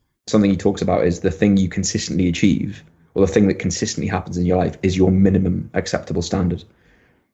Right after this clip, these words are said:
It's like, you'll very rarely get above your maximum acceptable weight. You'll very rarely go below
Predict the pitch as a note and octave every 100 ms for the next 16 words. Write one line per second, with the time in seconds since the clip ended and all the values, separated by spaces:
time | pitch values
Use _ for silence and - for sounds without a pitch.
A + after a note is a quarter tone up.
0 | _ _ - F#2+ G2 G2 G#2 F#2+ F#2 G2
1 | F#2+ F2 D2+ - F2 - - G2 D#2+ C#2+
2 | - _ _ _ _ _ _ - G2+ F2
3 | E2 E2 - - G2 F#2+ - - F#2 E2
4 | E2 - - E2 F2 F2+ F2+ - - G2
5 | F#2+ F2+ F#2 F2+ F2+ F#2 F2+ F2 F2+ F#2
6 | F2+ F2